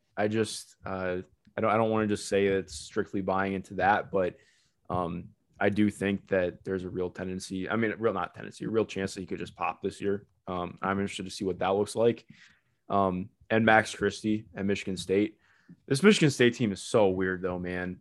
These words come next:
I have n-, no idea what to make of them. I know I've said that about a couple teams, but Michigan State is like,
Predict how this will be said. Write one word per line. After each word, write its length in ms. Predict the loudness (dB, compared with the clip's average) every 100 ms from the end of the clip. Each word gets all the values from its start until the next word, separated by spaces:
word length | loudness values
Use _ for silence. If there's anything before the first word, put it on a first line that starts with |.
| -2
I 120 | 4
have 240 | 6 4 2
n-, 240 | -2 -2
no 300 | -2 2 6
idea 340 | 6 6 4 2
what 140 | 0
to 80 | -4
make 180 | -6 -6
of 80 |
them. 160 | -6 0
I 80 | 2
know 160 | 4
I've 120 | 4 2
said 140 | -2
that 100 | 0
about 160 | 0 0
a 60 |
couple 240 | -2 -4 -6
teams, 280 | -6 -6
but 100 | -4
Michigan 300 | -4 -4 -6
State 240 | -8 -6 -6
is 160 | -8
like, 260 | -10 -10